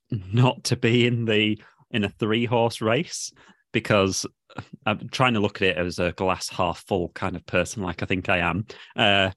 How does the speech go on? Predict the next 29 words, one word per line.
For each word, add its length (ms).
if 140
two 240
heavyweights 540
are 40
gonna 220
slog 360
it 80
out 200
until 380
May, 440
then 500
my 260
thought 400
is 240
if 220
we 140
can 240
be 220
comfortably 600
third, 440
which 240
I, 200
I 80
think 280
we 80
can 380
be 300
comfortably 500
third, 420